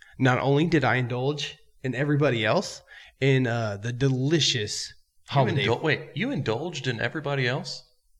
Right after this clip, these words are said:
Speaker 2: Does Lauren know
Speaker 1: I
Speaker 2: about
Speaker 1: said,
Speaker 2: this?
Speaker 1: no, no, no. I said
Speaker 2: <laughs> I'm just kidding.
Speaker 1: I indulged
Speaker 2: <laughs>
Speaker 1: along with everybody
Speaker 2: Yeah,
Speaker 1: else,
Speaker 2: I ate too
Speaker 1: uh,
Speaker 2: much.
Speaker 1: the, uh, the holiday food,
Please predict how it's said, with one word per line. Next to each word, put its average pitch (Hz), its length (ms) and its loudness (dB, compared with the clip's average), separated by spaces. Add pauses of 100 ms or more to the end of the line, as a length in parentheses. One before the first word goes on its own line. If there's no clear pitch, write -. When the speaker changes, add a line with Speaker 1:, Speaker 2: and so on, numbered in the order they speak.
(180)
Speaker 2:
Does 123 120 -10
Lauren 156 300 -4
know 175 80 0
Speaker 1:
I 175 60 6
Speaker 2:
about 180 120 4
Speaker 1:
said, 156 100 4
Speaker 2:
this? 104 140 0
Speaker 1:
no, 170 160 6
no, 170 120 4
no. 151 80 4
I 117 60 0
said 113 180 -2
Speaker 2:
<laughs> - 20 -6
I'm 95 80 -6
just 107 160 -2
kidding. - 180 -8
Speaker 1:
I 127 100 2
indulged 143 760 4 (180)
Speaker 2:
<laughs> - 180 -14
Speaker 1:
along 147 680 4
with 135 240 2
everybody 110 440 -4
Speaker 2:
Yeah, 90 140 -4
Speaker 1:
else, 101 300 -6
Speaker 2:
I 87 60 -6
ate 85 100 -8
too 80 140 -10
Speaker 1:
uh, 120 280 0
Speaker 2:
much. 110 80 -6
Speaker 1:
the, 127 200 2
uh, 110 160 2
the 120 140 2
holiday 135 460 4
food, 120 560 -2